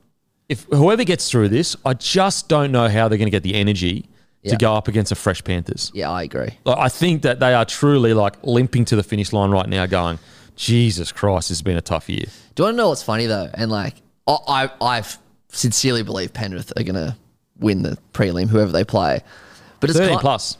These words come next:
Speaker 1: Thirteen plus.
Speaker 2: Yeah, I, I think they will. I think it's, it's, it's pretty certain. But, uh, nothing's certain in rugby league, 'cause two years ago, Storm, and people seem to forget about this, Storm were the best team in the comp. They won nineteen in a row.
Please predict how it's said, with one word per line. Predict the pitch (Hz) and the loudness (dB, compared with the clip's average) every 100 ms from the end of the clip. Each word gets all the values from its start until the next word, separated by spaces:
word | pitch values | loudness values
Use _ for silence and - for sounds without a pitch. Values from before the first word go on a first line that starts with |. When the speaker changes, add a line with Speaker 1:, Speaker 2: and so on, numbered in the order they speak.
| - | -2
Speaker 1:
Thirteen | 131 127 | 0 2
plus. | 113 101 | 0 0
Speaker 2:
Yeah, | 120 113 | 0 -2
I, | 151 139 | 0 -2
I | |
think | 131 | -2
they | 76 90 | -4 -4
will. | 85 87 | -2 -2
I | 113 | -2
think | 104 | -4
it's, | 92 - - | -8 -10 -14
it's, | - - | -20 -10
it's | - | -10
pretty | - 123 | -2 0
certain. | 98 110 82 101 | 0 0 0 0
But, | 82 160 110 - - _ _ _ _ _ _ _ _ _ _ | 2 0 0 -8 -20 _ _ _ _ _ _ _ _ _ _
uh, | - - _ _ | -6 -6 _ _
nothing's | 131 175 208 - | -2 0 -2 0
certain | 139 120 | 0 0
in | |
rugby | 113 104 | 0 0
league, | 98 95 | -2 -4
'cause | 90 - | -6 -4
two | 180 | -2
years | 185 160 143 | 2 0 0
ago, | 113 87 92 - - _ - | 0 2 0 -2 -14 _ -8
Storm, | - - 131 160 190 240 - - | -4 2 2 2 0 -6 -14 -4
and | |
people | 101 220 | 0 2
seem | 269 262 | 2 0
to | |
forget | 190 143 | 0 0
about | 139 | 0
this, | 87 - | -2 -8
Storm | - 147 190 | -2 0 2
were | 233 | 0
the | 143 | -2
best | - _ 139 175 - | -6 _ -4 -4 -4
team | 156 135 | -4 -2
in | 123 | -2
the | 120 | -2
comp. | 113 98 | -2 0
They | 107 | 0
won | 107 107 | 0 0
nineteen | 110 123 139 139 | 0 0 -2 -4
in | 120 | -2
a | |
row. | 87 87 76 | 0 0 0